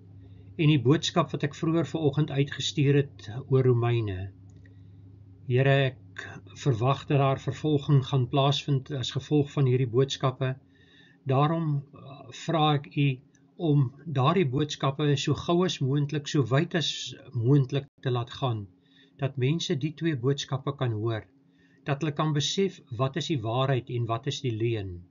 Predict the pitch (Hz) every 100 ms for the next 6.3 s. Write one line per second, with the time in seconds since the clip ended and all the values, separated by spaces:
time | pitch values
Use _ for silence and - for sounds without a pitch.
0 | _ _ _ _ _ _ _ _ _ _
1 | - 127 135 127 139 156 156 147 147 139
2 | - 135 - 151 135 135 - _ _ _
3 | _ _ 135 135 - 143 - - 147 143
4 | 147 127 139 147 117 - - _ 160 139
5 | 135 135 139 135 127 - - - _ _
6 | _ - 139